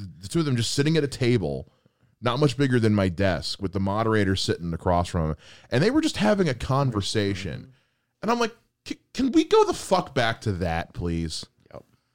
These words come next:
Speaker 1: I, I was talking to my buddy Jake on Twitter, and he was like, "Remember when we could just go on here and just bitch about, like, you know, football, and it wasn't just all <laughs> the fucking end of the world is coming?"
Speaker 2: Yep.
Speaker 1: Like,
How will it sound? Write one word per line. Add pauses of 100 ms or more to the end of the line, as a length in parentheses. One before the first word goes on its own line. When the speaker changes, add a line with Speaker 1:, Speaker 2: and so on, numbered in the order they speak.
(420)
Speaker 1:
I,
I
was
talking
to
my
buddy
Jake
on
Twitter,
and
he
was
like,
"Remember
when
we
could
just
go
on
here
and
just
bitch
about,
like, (100)
you
know,
football, (720)
and
it
wasn't
just (180)
all (400)
<laughs> (260)
the
fucking
end
of
the
world
is
coming?"
Speaker 2:
Yep.
Speaker 1:
Like,